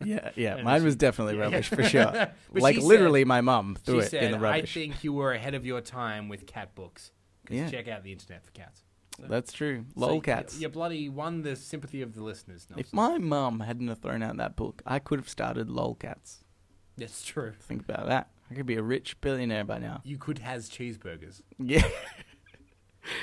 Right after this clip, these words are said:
Speaker 1: That's true. That's true. Um, other than being sick anyway,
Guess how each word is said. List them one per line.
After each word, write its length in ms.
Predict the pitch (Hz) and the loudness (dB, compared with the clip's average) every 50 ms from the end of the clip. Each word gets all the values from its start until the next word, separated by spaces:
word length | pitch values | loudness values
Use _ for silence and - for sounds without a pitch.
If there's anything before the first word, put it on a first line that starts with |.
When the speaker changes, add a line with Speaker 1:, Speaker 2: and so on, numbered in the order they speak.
| - - - | -10 -6 -4
Speaker 1:
That's 220 | 147 147 143 - | -2 -2 -2 -4
true. 320 | - - - - 139 107 113 - | -8 -8 -6 -4 -4 -6 -6 -8
That's 180 | - 135 - | -8 -10 -8
true. 240 | - - 151 135 113 - _ _ _ - - - - - - - - - - - - - | -8 -8 -8 -8 -8 -10 _ _ _ -20 -20 -20 -20 -20 -20 -20 -20 -20 -20 -16 -8 -4
Um, 600 | 147 165 180 185 185 190 190 190 190 190 196 196 - - - - 151 143 - - - - | -2 0 0 0 0 0 0 -2 -2 -2 -2 -2 -4 -4 -6 -12 -12 -12 -12 -14 -6 -2
other 200 | - 208 214 202 185 | 0 4 4 4 4
than 420 | 170 170 160 151 151 151 143 135 - - | 4 4 2 2 2 0 -2 -2 -2 0
being 260 | 131 135 135 131 127 | 0 2 2 2 0
sick 240 | - - 131 127 - 80 | -2 -4 -6 -6 -6 -4
anyway, 580 | 98 123 123 113 117 113 113 123 143 156 160 | -4 -2 -2 0 0 0 0 0 -2 -4 -8